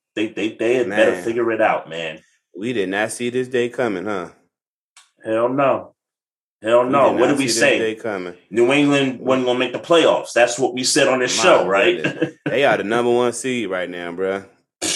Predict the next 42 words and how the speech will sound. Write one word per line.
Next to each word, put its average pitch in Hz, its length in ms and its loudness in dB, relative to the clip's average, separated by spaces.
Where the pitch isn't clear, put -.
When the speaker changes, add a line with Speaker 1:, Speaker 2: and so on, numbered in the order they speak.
Speaker 1:
Can't 120 140 -2
make 120 180 -4
this 120 160 -4
stuff - 280 -2
up, - 160 0
bruh. 90 260 -4
And 117 80 0
I, 120 140 4
and 127 100 2
I - 180 4
bet 175 180 4
Speaker 2:
Yeah, 143 60 0
Speaker 1:
you 143 60 0
they 135 100 2
Speaker 2:
man. 131 80 -2
Speaker 1:
hold 143 200 4
on 156 200 4
to 123 220 -2
it 120 160 2
all 120 160 4
the 123 80 2
way 127 160 0
till 127 220 -4
the 127 120 -2
end 131 180 -2
of 123 40 -4
the - 80 -8
season. 90 400 -10
Speaker 2:
Something, 107 580 -6
hey, 104 260 0
man. 90 360 -6
Bill 131 220 4
Belichick 151 480 4
said, 127 220 -2
"Y'all 135 140 0
gonna 147 180 -2
stop 156 360 -2
the, 123 60 -14
y'all 113 200 -2
gonna 147 180 -4
stop 147 360 -2
this 127 440 -4